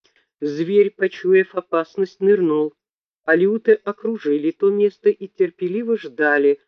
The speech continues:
когда он покажется на поверхности. Под рукой у каждого было короткое копьецо. Пока подтянулись большие компанейские байдары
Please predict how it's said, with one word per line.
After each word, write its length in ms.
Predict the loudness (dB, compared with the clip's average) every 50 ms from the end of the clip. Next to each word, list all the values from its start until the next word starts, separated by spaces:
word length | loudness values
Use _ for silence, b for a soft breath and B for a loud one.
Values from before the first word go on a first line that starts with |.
| _ _ _
когда 420 | -8 -8 -8 -8 -4 -4 -2 0
он 180 | 0 0 -2 -4
покажется 640 | -4 -8 -10 _ -4 -6 -6 -6 -8 _ _ -10 -8
на 80 | -8 -8
поверхности. 800 | -6 -6 -6 -6 -6 -10 -10 -10 -14 -14 -14 _ -18 -20 -20 _ _ _ _ _ _ _ _ _ _ _ _ _ _ _ _ _ _
Под 160 | 0 4 4 4
рукой 340 | 2 2 0 0 0 0 0
у 40 | 2
каждого 420 | 2 0 0 2 2 2 2 2
было 240 | 2 2 0 0 -2
короткое 640 | -2 -2 0 0 0 -4 -4 -4 0 0 0 0
копьецо. 720 | -2 -8 -12 _ -10 -12 -12 _ -10 -8 -6 -4 -4 -6 _ _ _ _ _ _ _ _
Пока 300 | -6 -6 0 0 0 0
подтянулись 760 | 0 -2 -4 _ _ -2 0 2 2 2 2 0 -2 -4 0
большие 560 | 2 2 2 2 -2 -4 -2 0 0 0 0
компанейские 800 | -2 -4 -6 -2 -2 -2 0 0 0 -2 -4 _ -2 -2 -2 0
байдары 680 | 0 0 0 0 0 -2 -2 0 0 -2 -2 -4